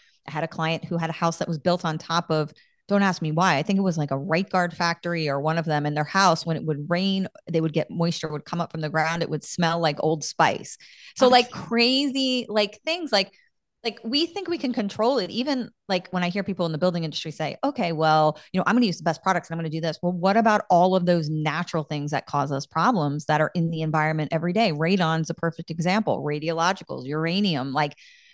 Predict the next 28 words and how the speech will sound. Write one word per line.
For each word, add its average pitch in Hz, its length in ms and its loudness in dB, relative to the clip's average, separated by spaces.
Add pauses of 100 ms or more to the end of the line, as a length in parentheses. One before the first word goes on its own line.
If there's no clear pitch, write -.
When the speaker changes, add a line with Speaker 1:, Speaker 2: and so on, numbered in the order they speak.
Speaker 1:
we're 196 260 4
th-, 262 120 -6 (480)
it's 214 180 -4
not 214 240 2
just 214 300 0
about 160 240 2
house 170 360 0
and 151 200 -4
building. 156 640 4
And 185 100 0
even 202 240 2
if 185 140 0
you 165 60 -2
build 165 260 2
the 156 60 -4
best 147 200 0
structure, 175 400 0
you 165 180 -4
can 190 160 0
still 139 220 -4
have 139 300 -8
problems. 226 520 -2
So 175 160 2
water 156 520 0
is 156 120 -8
a - 60 -8
perfect - 300 -10
example. 175 600 -10